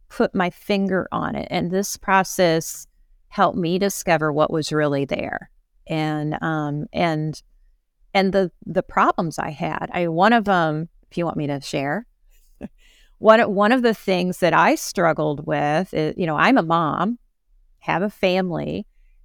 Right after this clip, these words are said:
and I had a problem with, I saw it as two different things, like, making money and having a family, like,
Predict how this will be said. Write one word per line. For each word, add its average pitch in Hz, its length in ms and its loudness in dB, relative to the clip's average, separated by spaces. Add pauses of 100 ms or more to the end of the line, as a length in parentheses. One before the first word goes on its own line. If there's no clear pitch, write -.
and 165 480 0
I 175 280 2
had 220 220 2
a 220 60 0
problem 160 680 0
with, 147 280 0
I 175 80 4
saw 190 300 4
it 165 80 2
as 160 160 -2
two 170 160 0
different 151 260 -6
things, 156 400 -2
like, 151 200 -2
making 175 440 0
money 214 640 0
and 170 140 -2
having 160 640 0
a 165 80 -2
family, 214 720 -2 (260)
like, 170 280 2